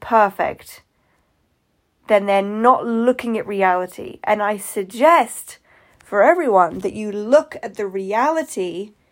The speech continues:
of a situation before you start to allow that person to pursue you. And you don't listen to what they're saying, you watch them.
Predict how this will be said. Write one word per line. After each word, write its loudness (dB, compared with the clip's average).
of 2
a -4
situation -8
before 2
you -8
start 0
to -4
allow 2
that -4
person -8
to -10
pursue -16
you. -10
And 2
you 2
don't 2
listen 0
to -6
what 0
they're -4
saying, -4
you -4
watch 0
them. -4